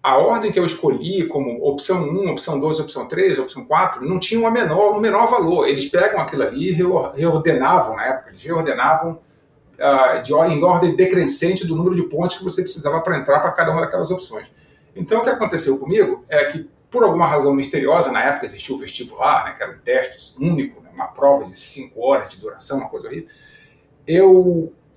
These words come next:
eu acabei fazendo mais pontos do que eu precisava. Ou seja, eu pulei todas as opções que me interessavam perto de casa e fui cair numa opção que não me interessava tanto longe de casa,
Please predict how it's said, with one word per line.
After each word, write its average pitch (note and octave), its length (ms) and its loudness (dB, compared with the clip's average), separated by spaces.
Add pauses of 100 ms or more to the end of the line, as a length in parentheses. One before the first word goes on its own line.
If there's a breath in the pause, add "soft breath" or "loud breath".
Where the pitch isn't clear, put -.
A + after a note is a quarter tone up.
(100)
eu F#3+ 140 6
acabei F#3+ 300 4
fazendo G#3 340 4
mais G#3 280 4
pontos G#3 460 0
do F#3+ 100 -2
que F#3+ 80 0
eu G3 80 6
precisava. F3 680 0
Ou F3+ 80 -2
seja, - 220 -2
eu - 160 -8 (100)
pulei A3 560 2
todas A#3 300 2
as E3 100 0
opções F3 640 -4 (160)
que - 80 -8
me E3 120 0
interessavam D3+ 840 0 (240)
perto A3 300 4
de D#3 80 -6
casa F#3 340 2
e - 20 -4
fui A#3 180 -6
cair A3+ 320 2
numa A3 140 4
opção G#3+ 320 0
que G#3+ 100 -2
não A3+ 120 0
me A#3 80 -2
interessava G3 480 2
tanto G#3+ 300 -2
longe F3 580 2
de C3 80 -6
casa, - 560 -4